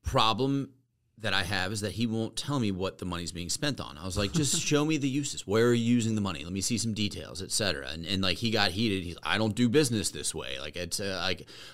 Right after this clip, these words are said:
Speaker 1: I do millions."
Speaker 2: Is it because he's a Christian that he doesn't have to do business this way?
Speaker 1: Yes, it's, everything's on a handshake and his good word. And I'm like, "Dude, I'm not saying that you are doing a bad job. I'm not saying your business is doing a bad job. But I've seen a lot of shady shit go on with your subcontractors,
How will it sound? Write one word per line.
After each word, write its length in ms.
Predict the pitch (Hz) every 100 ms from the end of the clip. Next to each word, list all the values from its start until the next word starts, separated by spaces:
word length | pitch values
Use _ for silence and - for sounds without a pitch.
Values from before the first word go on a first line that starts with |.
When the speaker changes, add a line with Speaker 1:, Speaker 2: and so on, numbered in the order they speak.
| -
Speaker 1:
I 180 | 95 107
do 140 | 113
millions." 340 | 113 117 120 120
Speaker 2:
Is 100 | 160
it 60 |
because 200 | 151 -
he's 220 | 160 156 147
a 40 |
Christian 500 | - 147 - 160 147
that 120 | 143
he 60 | 143
doesn't 260 | 156 147
have 140 | 143 147
to 80 | 151
do 160 | 151
business 360 | 143 156 160 165
this 260 | 175 165 120
way? 160 | 147
Speaker 1:
Yes, 320 | 127 87 90
it's, 140 | 131 113
everything's 360 | 131 139 135
on 120 | 135 127
a 40 |
handshake 500 | 107 117 104 127 110
and 80 | 110
his 100 | 101
good 220 | 107 113
word. 300 | 98 101 101
And 100 | 98
I'm 80 | 101
like, 200 | 104 107
"Dude, 120 | 117 -
I'm 180 | 135
not 200 | 165 156
saying 320 | - 165 143 135
that 100 | 101
you 360 | 113 123 131 123
are 80 |
doing 240 | 101 95 85
a 60 |
bad 220 | 76 65 -
job. 100 | 67
I'm 80 |
not 100 | 104
saying 160 | 104 135
your 240 | 123 123
business 540 | 104 - 139 147 123 87
is 100 | 76
doing 200 | 87 71
a 40 |
bad 180 | 73 52
job. 260 | - 76 - - _
But 80 | -
I've 140 | 117 110
seen 160 | 139
a 60 | 98
lot 640 | 85 90 98 110 117 120
of 40 | 120
shady 360 | - 147 151
shit 320 | 147 214 175 143
go 180 | 135
on 280 | 123 120 120
with 180 | 104 101
your 140 | 120 120
subcontractors, 1120 | - 156 127 110 98 104 90 82 101 156